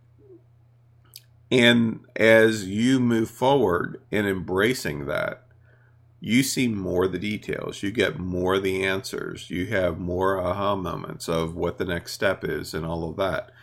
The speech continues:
So does that mean that you're making it up as you go along? Not at all. You, uh, even though it seems that way, you're just discovering more of the grand vision,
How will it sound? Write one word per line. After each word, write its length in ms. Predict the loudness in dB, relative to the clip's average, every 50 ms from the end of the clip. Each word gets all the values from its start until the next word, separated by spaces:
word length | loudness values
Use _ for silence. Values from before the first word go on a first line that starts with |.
| -20 -20 -20 -20 _
So 160 | -2 0 0
does 180 | 2 2 0 0
that 220 | 0 0 0 0
mean 280 | -2 -2 -2 -2 -2 -2
that 200 | -2 -2 -2 -2
you're 100 | -4 -2
making 520 | -2 -2 -2 -2 -4 -4 -4 -4 -4 -2
it 100 | 0 0
up 220 | 0 0 0 0 -4
as 140 | -4 -4
you 80 | -4 -2
go 240 | 0 2 2 2 2
along? 480 | 2 0 2 2 0 0 -2 -6 -10 -16 _ _ _ _ _ _ -4
Not 220 | -2 0 0 0
at 100 | 0 2
all. 380 | 2 2 2 2 0 -4 -12 _ _ _ _ _ _
You, 120 | -12 -12 -12 -10 _ -4
uh, 260 | -2 0 0 0 -2 -4 -6 -4
even 240 | -2 -2 0 0 0
though 140 | 0 0
it 100 | 0 -2
seems 320 | -2 0 0 0 0 0 0
that 160 | 0 0 0
way, 340 | 0 0 -2 -2 -4 -6 -8 -4
you're 180 | 0 2 2
just 260 | 2 2 0 -4 -4
discovering 920 | -4 -6 -6 -6 -2 2 4 4 4 4 2 0 0 0 0 -2 -4 -8 -8
more 840 | -8 -8 -6 -6 -4 -2 -2 0 0 0 0 0 0 -2 -4 -6 -10 _ _ _ _ _ _ _ _ _ 0
of 580 | 4 4 6 6 4 4 0 -2 -6 -12 -18 -20 _ _ _ _ _ _ _ _ _ -20 -8 -6
the 100 | -6 -2
grand 420 | 0 2 2 2 0 0 -2 -2
vision, 400 | -2 -2 -2 -4 -8 -12 -14